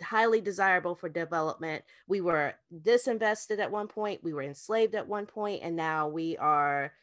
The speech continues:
we have, we still have all this wealth in our communities. We still have this joy and our potential. Of course, everybody sees,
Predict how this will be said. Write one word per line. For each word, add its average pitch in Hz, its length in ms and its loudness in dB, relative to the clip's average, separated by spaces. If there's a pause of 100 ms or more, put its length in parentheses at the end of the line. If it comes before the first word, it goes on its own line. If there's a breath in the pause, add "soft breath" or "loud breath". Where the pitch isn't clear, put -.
(460 soft breath)
we 220 120 2
have, 208 180 4
we 208 80 0
still 240 200 -2
have 220 140 0
all 196 120 4
this 180 200 -6
wealth 185 280 2
in 208 80 -6
our 196 120 -4
communities. 196 720 -4
We 170 80 -8
still - 260 -10
have 147 100 -8
this 139 200 -12
joy 202 580 2
and 160 100 -4
our 143 40 -6 (120)
potential. 202 840 -6
Of 160 140 -8
course, 156 280 -6
everybody 190 500 0
sees, 185 520 -6